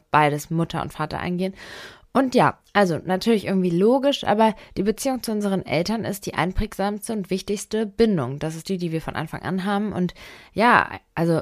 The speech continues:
im Normalfall, ja, wenn man jetzt mit seinen Eltern, also im Normalfall, wir, wir, man könnte auch sagen Bezugspersonen, ne? Es gibt ja auch beispielsweise Großeltern, die so sind wie Eltern, aber das ist ja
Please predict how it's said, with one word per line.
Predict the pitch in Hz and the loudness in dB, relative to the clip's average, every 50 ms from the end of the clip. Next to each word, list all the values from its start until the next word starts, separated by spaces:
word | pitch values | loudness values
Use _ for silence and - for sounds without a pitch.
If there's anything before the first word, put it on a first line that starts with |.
| - - | -2 0
im | 190 180 170 | 0 2 4
Normalfall, | 170 165 165 175 175 170 175 185 220 254 240 - - - 233 214 226 254 269 285 285 - _ _ _ | 4 2 2 0 0 2 2 2 2 2 -2 -6 -10 -4 -2 0 0 0 0 -2 -4 -8 _ _ _
ja, | _ 185 175 170 | _ -6 -6 -4
wenn | 170 160 | -2 -2
man | 170 165 165 160 | -2 -2 -2 -2
jetzt | 156 - - | -4 -6 -8
mit | 165 165 | -8 -4
seinen | - 156 143 | -4 -4 -4
Eltern, | - 104 143 - - 180 180 180 170 - - - - - - - - - - - - _ _ _ _ _ _ _ _ | -4 -6 -6 -4 -2 -2 -2 -2 -4 -6 -10 -20 -20 -20 -20 -20 -20 -20 -20 -20 -20 _ _ _ _ _ _ _ _
also | - 170 185 196 | -6 -2 0 2
im | 196 202 | 2 4
Normalfall, | 196 185 180 185 180 196 214 233 226 - - 226 220 220 226 220 202 113 92 | 4 4 4 4 4 4 4 2 0 -2 -2 0 2 2 4 2 0 -2 -6
wir, | - - 180 180 131 165 | -6 -4 -2 -2 -2 0
wir, | 190 185 180 180 175 175 175 165 156 - _ - - - _ _ _ _ _ _ _ _ _ _ _ - - _ _ _ | 0 2 2 2 2 0 -2 -2 -6 -8 _ -20 -20 -20 _ _ _ _ _ _ _ _ _ _ _ -20 -20 _ _ _
man | 160 180 180 175 170 165 180 | -6 -4 -2 -2 -2 -2 -2
könnte | - 180 180 185 - | -2 -2 -2 -2 -2
auch | 143 165 | -4 -2
sagen | - 170 165 170 160 | -2 -2 0 0 -2
Bezugspersonen, | 156 165 - - - 240 - - - - - 233 214 202 226 233 240 247 269 269 233 208 170 | -2 -6 -6 -6 -8 -8 -8 -10 -4 -2 -2 -2 -2 -2 -2 -2 -2 -2 -4 -6 -8 -6 -6
ne? | 175 180 196 196 | -4 -2 -2 -2
Es | 202 196 - | -4 -6 -8
gibt | - 170 - - - | -12 -12 -10 -6 -6
ja | 175 160 160 160 160 160 156 - _ _ _ _ _ _ _ - _ - - - _ - | -4 -2 -2 -2 -4 -6 -8 -12 _ _ _ _ _ _ _ -20 _ -20 -20 -20 _ -6
auch | - 165 175 160 - - - - - - - | -2 0 0 -2 -2 -10 -18 -20 -20 -10 -6
beispielsweise | - 165 - - - - - 165 160 165 165 | -4 -4 -4 -6 -10 -8 -4 -4 -4 -4 -4
Großeltern, | - 170 180 202 - - 104 160 - 208 214 208 | -6 -4 -4 -4 -4 -2 -4 -4 -2 -4 -6 -4
die | 196 202 | -4 -4
so | 185 185 185 | -4 -4 -4
sind | 180 180 202 226 233 220 - _ | -2 -2 -4 -4 -4 -6 -12 _
wie | - 190 196 202 190 - | -10 -8 -8 -8 -8 -6
Eltern, | - 160 190 202 - 208 214 185 | -4 -4 -4 -4 -4 -8 -6 -4
aber | 170 165 160 | -4 -4 -4
das | 170 170 | -4 -6
ist | 185 180 - | -8 -8 -6
ja | 185 160 160 156 | -4 -2 -2 -2